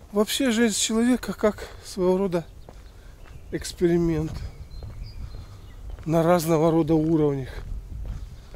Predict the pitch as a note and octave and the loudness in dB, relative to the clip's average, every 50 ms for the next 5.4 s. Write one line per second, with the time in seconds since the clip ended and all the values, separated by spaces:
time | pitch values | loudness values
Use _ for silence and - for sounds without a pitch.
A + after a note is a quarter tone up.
0 | - - - - A3 G3 - - G3 - - G3 F3+ F#3 F#3 E3+ E3+ E3+ F3+ F#3 | -10 -6 -2 0 0 0 2 2 0 0 2 4 4 4 4 4 2 2 4 4
1 | F#3 F#3 E3+ E3 F3 E3 - - - A3 G#3 F3+ E3+ E3+ E3+ F3+ F#3 F3+ E3+ E3+ | 4 2 2 0 -2 -4 -6 -6 -2 -2 0 2 4 4 4 6 4 4 2 0
2 | E3+ E3+ E3 - - - - - - - - - - - - - - - - - | -2 -4 -6 -8 -10 -14 -14 -16 -16 -18 -18 -16 -16 -14 -14 -14 -14 -14 -12 -12
3 | - - - - - - - - - - - - - - - - - - - - | -12 -12 -12 -12 -12 -14 -14 -14 -14 -16 -16 -14 -10 -10 -10 -10 -10 -12 -12 -12
4 | - - - - - - - - - - E3+ F3+ D#3+ A#3 G#3+ - - - F#3+ G3 | -12 -12 -10 -8 -6 -6 -4 -4 -2 -2 -2 0 2 0 0 0 0 2 4 4
5 | G3+ F#3+ F#3 F3+ F3+ G3 F3 D#3+ | 6 4 4 4 4 2 2 0